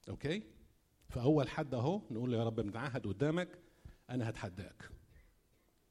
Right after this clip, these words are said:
وأنا هدفع العشور بتاعتي السنة دي بكل أمانة، regardless بتاخد دولار ولا بتاخد مليون،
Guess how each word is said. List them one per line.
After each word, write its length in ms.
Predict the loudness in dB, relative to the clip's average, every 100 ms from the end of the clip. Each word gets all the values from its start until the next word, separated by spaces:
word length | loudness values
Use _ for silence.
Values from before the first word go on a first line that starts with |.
| _ _ -4
وأنا 300 | 0 2 0
هدفع 220 | -2 -4
العشور 480 | -2 -2 0 2 2
بتاعتي 500 | -2 -6 -6 -6 -8
السنة 400 | -6 -2 0 2
دي 120 | 2
بكل 360 | 0 2 2 4
أمانة، 500 | 4 4 4 2 -2 -8 -20 _ _ _ _ _ _ _ _ _ _ -8 0
regardless 720 | 2 2 0 -2 -4 -6 -8 -16 -20 _ _ _ _ _ -16
بتاخد 480 | -10 -8 -6 -4 -6 -6 -20 -16 -10
دولار 420 | -4 0 0 0
ولا 220 | 0 -2
بتاخد 400 | -6 -10 -8 -6
مليون، 520 | -2 4 6 6 4